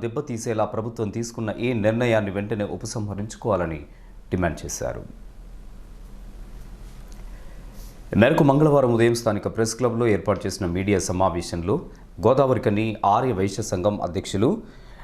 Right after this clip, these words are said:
వెలిశెట్టి నటరాజ్ శేఖర్, ఎన్టీపీసీ శాఖ అధ్యక్షులు రాయకంటి అంజయ్య మాట్లాడుతూ,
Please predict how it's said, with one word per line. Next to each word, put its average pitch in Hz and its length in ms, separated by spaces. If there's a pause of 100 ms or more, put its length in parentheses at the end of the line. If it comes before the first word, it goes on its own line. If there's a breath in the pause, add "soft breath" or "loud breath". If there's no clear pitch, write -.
(140 loud breath)
వెలిశెట్టి 131 640
నటరాజ్ 117 380
శేఖర్, 110 320 (160)
ఎన్టీపీసీ 113 540
శాఖ 98 200
అధ్యక్షులు 87 760 (340)
రాయకంటి 92 420 (120)
అంజయ్య 95 240 (120)
మాట్లాడుతూ, 98 500